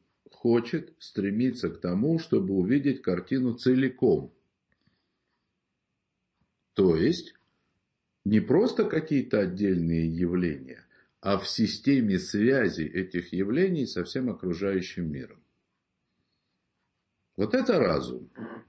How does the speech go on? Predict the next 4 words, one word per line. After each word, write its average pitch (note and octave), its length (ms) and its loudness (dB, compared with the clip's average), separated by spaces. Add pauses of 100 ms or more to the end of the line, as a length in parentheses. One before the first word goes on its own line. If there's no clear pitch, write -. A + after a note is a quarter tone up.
(480)
Разум — F#3 600 2
это B2 300 2
то, D3+ 340 4
что - 580 2